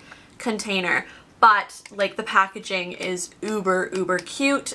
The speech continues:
and pretty durable. I haven't dropped it yet, thank God, or anything like that, but I think it would probably stand up to a little bit, so you could probably travel with it, but again, that would be up to you whether or not you wanted to take your palette with you. So,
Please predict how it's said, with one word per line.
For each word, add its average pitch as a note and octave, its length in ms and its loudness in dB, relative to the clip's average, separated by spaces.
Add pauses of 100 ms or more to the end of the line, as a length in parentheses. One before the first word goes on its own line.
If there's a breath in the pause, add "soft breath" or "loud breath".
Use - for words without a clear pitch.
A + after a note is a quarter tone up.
(140)
and G#3+ 500 4 (280 loud breath)
pretty F#4 560 2
durable. C4 840 4 (340 loud breath)
I A3 60 6
haven't C#4 320 4
dropped B3+ 300 2
it A#3+ 100 -10
yet, A#3 240 0
thank F#3+ 340 -2
God, F#3+ 360 8
or G3 200 0
anything G3+ 360 -2
like F#3+ 240 -4
that, A3 260 6
but A3 100 -2
I G#3+ 80 2
think C4 340 -2
it C4+ 100 2
would A3+ 160 -2
probably C#4 480 4
stand A3+ 360 -2
up G3+ 200 2
to C#4 120 -2
a C4 60 4
little C4 220 6
bit, C4+ 240 4 (260 loud breath)
so A#3 140 0
you A3 100 4
could A3+ 160 0
probably A3+ 720 6
travel D4 500 6
with D4 180 0
it, D#4 220 4
but A3+ 80 -2
again, F#3+ 460 0
that F#3 180 6
would F#3 100 -8
be F3 140 -4
up F3+ 100 -6
to - 140 -12
you F3 80 -8
whether F#3 200 -2
or F3+ 40 -4
not E3+ 160 -6
you F#3 80 -8
wanted E3+ 240 -8
to F3 60 -12
take F3 200 -8
your G#3+ 80 -10
palette A#3+ 360 6
with - 180 -12
you. - 80 -6 (220)
So, A#3+ 420 6